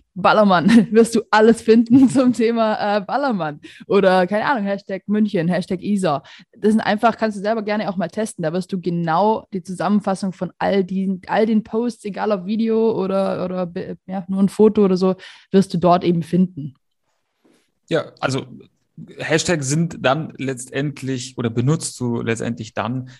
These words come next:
Speaker 2: wenn du deine, wenn dein Content entdeckt werden soll. Das heißt, wenn deine Zielgruppe direkt zu deinen Posts geleitet werden soll, obwohl sie dir noch nicht folgen. Und, äh,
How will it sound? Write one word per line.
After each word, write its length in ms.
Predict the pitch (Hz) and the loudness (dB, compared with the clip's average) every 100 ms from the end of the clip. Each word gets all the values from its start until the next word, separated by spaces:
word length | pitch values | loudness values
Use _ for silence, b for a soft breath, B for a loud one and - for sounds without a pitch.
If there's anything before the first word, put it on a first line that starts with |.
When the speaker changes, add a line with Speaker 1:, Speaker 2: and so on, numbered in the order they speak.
| B | B
Speaker 2:
wenn 320 | - 120 127 123 | -6 -4 -4 -6
du 240 | 120 131 | -6 -6
deine, 480 | 123 113 120 123 123 | -2 -2 0 -4 -6
wenn 140 | 117 | -2
dein 140 | 117 117 | -2 -2
Content 460 | 135 127 123 120 | -4 -4 -6 -6
entdeckt 340 | 117 113 - 101 | -8 -8 -8 -12
werden 220 | 104 107 | -10 -10
soll. 260 | - - | -10 -12
Das 180 | - - | -14 -10
heißt, 180 | 120 - | -8 -4
wenn 160 | 131 131 | -4 -2
deine 300 | 113 127 127 | 0 -2 -4
Zielgruppe 560 | - 151 127 127 127 | -6 -8 -8 -10 -8
direkt 380 | 123 127 123 - | -10 -8 -8 -10
zu 100 | 123 | -12
deinen 240 | 120 123 | -10 -10
Posts 340 | 123 123 120 - | -8 -8 -8 -10
geleitet 520 | 113 107 117 120 110 | -10 -8 -10 -10 -10
werden 260 | 104 110 110 | -8 -8 -6
soll, 200 | 113 117 | -6 -6
obwohl 440 | 120 131 156 165 | -4 0 2 2
sie 160 | 131 123 | 0 -4
dir 160 | 127 | -4
noch 180 | 117 110 | -4 -6
nicht 220 | 107 101 | -10 -12
folgen. 420 | - - 107 143 - B B B B | -12 -12 -12 -16 -18 B B B B
Und, 300 | - 120 127 | -2 0 -2
äh, 340 | 123 135 123 | -4 0 0